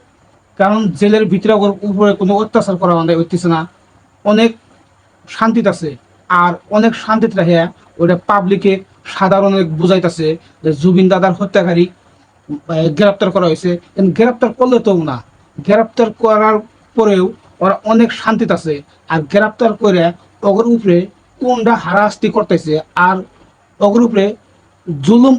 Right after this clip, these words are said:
অত্যাচার কোনটা করা হয়েছে, আমার বিবেক মতো এই, এ, জুবিনদার হত্যাকারী গরম পানি করে, পানি অতিরিক্ত গরম করে ওর মাথার মধ্যে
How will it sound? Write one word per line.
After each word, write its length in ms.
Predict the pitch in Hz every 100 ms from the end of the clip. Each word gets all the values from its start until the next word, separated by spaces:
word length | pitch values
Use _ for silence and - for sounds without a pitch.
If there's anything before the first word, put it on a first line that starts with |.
| -
অত্যাচার 480 | 254 247 254 226 202 196
কোনটা 320 | - 269 233 226
করা 220 | 233 202
হয়েছে, 300 | 156 143 147 - _ _ _ _ _
আমার 360 | - 185 196 214 170
বিবেক 240 | 196 202 196
মতো 240 | 170 - 147 - _ _ _ _ _ _ _ -
এই, 120 | 180 - - - _ _ -
এ, 80 | 151 143 139
জুবিনদার 480 | 185 208 208 220 226 -
হত্যাকারী 540 | 202 202 208 180 156 170 - _ _ _ _ _ _ _ _ _ 147 147
গরম 240 | 214 247 247
পানি 260 | 233 214 214 208
করে, 180 | 180 - _ _ _ _ _ -
পানি 220 | 175 190 226 233 _ 214
অতিরিক্ত 540 | 220 233 220 214 - 202 165
গরম 180 | 190 208 185
করে 180 | 185 160 170 - _ _ -
ওর 180 | 180 185 180
মাথার 240 | 185 202 196
মধ্যে 200 | 170